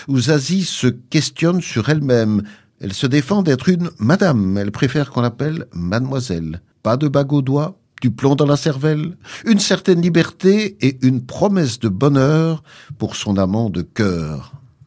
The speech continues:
Les jolis papillons ne cherchent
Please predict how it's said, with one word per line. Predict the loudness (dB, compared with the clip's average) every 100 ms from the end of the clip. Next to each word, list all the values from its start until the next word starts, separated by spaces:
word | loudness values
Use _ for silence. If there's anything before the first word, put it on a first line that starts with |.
| -14
Les | -6 -4
jolis | -2 0 0 0 -4
papillons | -2 -2 -2 -4 -2 -2 -4 -14 -20 -12
ne | -4 -2 0
cherchent | -2 -2 -2 -6 -6